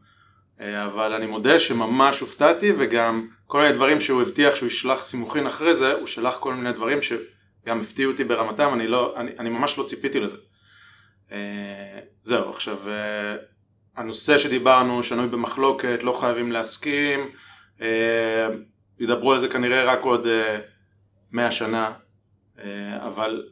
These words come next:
אבל, אה, דרך ניהול השיחה והרמה שלו, שלה הפתיע אותי מאוד.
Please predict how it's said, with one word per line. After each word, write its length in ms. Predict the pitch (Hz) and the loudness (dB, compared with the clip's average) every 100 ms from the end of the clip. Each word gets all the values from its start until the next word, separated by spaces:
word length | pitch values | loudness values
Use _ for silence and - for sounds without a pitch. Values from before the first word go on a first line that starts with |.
| - _ 117 | -20 _ -10
אבל, 400 | 101 101 104 104 | -8 -6 -6 -6
אה, 1500 | 104 104 101 101 104 - _ _ _ _ _ _ _ _ 147 - - _ 123 | -6 -6 -6 -6 -8 -12 _ _ _ _ _ _ _ _ -6 -6 -10 _ -2
דרך 340 | 139 160 - | 2 4 2
ניהול 220 | 147 151 | -2 0
השיחה 540 | 147 135 - 135 131 120 | 0 -2 -2 2 2 2
והרמה 440 | 113 110 107 117 131 | 2 2 2 0 -2
שלו, 200 | - 135 127 - | -2 -2 -2 -4
שלה 300 | 123 120 110 | -4 -2 -2
הפתיע 240 | 98 113 | -4 -6
אותי 160 | 107 104 | -6 -8
מאוד. 240 | 101 95 | -10 -10